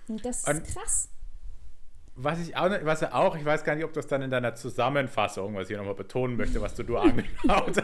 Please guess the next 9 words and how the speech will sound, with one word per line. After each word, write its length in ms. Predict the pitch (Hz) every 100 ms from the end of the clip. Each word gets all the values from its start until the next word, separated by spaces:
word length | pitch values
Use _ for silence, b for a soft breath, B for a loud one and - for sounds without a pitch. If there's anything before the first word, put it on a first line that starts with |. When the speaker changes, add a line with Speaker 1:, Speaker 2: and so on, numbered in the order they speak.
| -
Speaker 2:
hast. 380 | 165 180 - 175 - 175 - - - - B B -
Speaker 1:
Ja, 100 | 269
ich 100 | 262
hab 120 | 320
mich 140 | 311 -
dann 220 | 269 247
gegen 240 | 247 302
Seaspiracy 880 | - 277 262 - 254 269 285 - 247
und 280 | 175 226 233